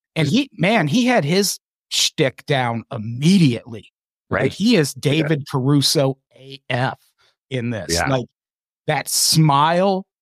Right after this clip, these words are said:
Speaker 1: he'll give a person where he's like, "I'm gonna cut your throat." But he's still, and you can tell that's the message behind that smile.
Speaker 2: Oh, yeah.
Speaker 1: That's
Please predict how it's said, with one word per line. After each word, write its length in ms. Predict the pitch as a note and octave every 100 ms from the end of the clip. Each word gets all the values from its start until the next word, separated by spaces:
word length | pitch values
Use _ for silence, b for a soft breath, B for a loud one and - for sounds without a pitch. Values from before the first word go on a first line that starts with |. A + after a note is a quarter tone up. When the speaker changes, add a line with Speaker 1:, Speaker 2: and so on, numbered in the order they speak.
| _ _
Speaker 1:
he'll 260 | - G#3 G3
give 280 | D#3 G3+ G3+
a 60 |
person 500 | G3 F#3+ G#3 G3 G#3+
where 120 | G3+ E3
he's 120 | D3
like, 180 | D3+ C3
"I'm 120 | D3+
gonna 200 | C#3+ C3+ - _ _ _
cut 220 | - B2+ -
your 120 | _ _ _
throat." 360 | G#2+ A2 G#2 - _ _ _ _ _ _
But 80 | A#2+
he's 120 | A#2+
still, 320 | - E3 C3+ _
and 160 | E3+ E3
you 80 | F3+
can 180 | D#3+ C#3+
tell 320 | - C4+ F3
that's 240 | D3+ B2
the 100 | -
message 500 | C#3+ D#3+ - A2+ -
behind 360 | C#3 C3 A#2+ G#2
that 160 | F#2
smile. 360 | - E3 C#3+ G#2 _ _ _ _ _ _ -
Speaker 2:
Oh, 60 |
yeah. 60 | A#2+
Speaker 1:
That's 180 | -